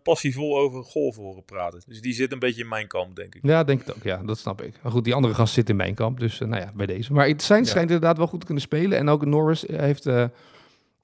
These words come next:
Speaker 2: eh, speelt heel goed. Volgens mij Leclerc speelt ook nog veel golf. Dus op zich, eh, nou, ben wel benieuwd hoe dat gaat zijn. Ik ben ook
Speaker 1: Ja.
Speaker 2: benieuwd wat dat doet voor de kijkcijfers. Want Netflix gaat voor het eerst dus iets lives doen. Dat is ook wel bijzonder.
Speaker 1: Ja, dat, dat, dat,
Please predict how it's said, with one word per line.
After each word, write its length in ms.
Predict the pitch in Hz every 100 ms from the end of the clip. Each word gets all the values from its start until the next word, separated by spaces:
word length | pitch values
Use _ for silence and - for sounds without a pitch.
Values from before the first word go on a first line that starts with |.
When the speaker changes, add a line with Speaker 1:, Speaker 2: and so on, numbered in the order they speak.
| -
Speaker 2:
eh, 580 | 139 117 110 - - -
speelt 240 | - 123
heel 120 | 127
goed. 120 | 117 -
Volgens 160 | 135
mij 120 | 135 131
Leclerc 320 | 123 143 180
speelt 200 | - 135
ook 100 | 156
nog 100 | 147
veel 180 | 151 143
golf. 340 | 135 139 -
Dus 240 | - 131 -
op 100 | -
zich, 240 | 131 117
eh, 80 | 110 107 95 -
nou, 140 | 160 104
ben 60 | 110
wel 140 | 110
benieuwd 400 | 104 110 196 - _ _ _ _ _
hoe 140 | -
dat 140 | 127 123
gaat 120 | 123
zijn. 320 | - 123 113 -
Ik 120 | 156
ben 80 | 180
ook 60 |
Speaker 1:
Ja. 60 | -
Speaker 2:
benieuwd 200 | 170 165
wat 120 | 151
dat 120 | 160
doet 100 | 165
voor 100 | 170
de 60 | 143
kijkcijfers. 600 | 175 202 - 120 120 -
Want 140 | -
Netflix 380 | 147 160 - 135
gaat 160 | 143 135
voor 100 | 143
het 100 | -
eerst 180 | 160 135
dus 160 | 120
iets 180 | 123 117
lives 380 | 117 139 151 120
doen. 300 | 104 95 101
Dat 160 | 117 120
is 100 | -
ook 100 | 139
wel 320 | 120 110 -
bijzonder. 600 | _ 139 110 104 104 92 98 _ -
Speaker 1:
Ja, 180 | 131
dat, 200 | 156 190
dat, 240 | 202 196 180
dat, 220 | - 165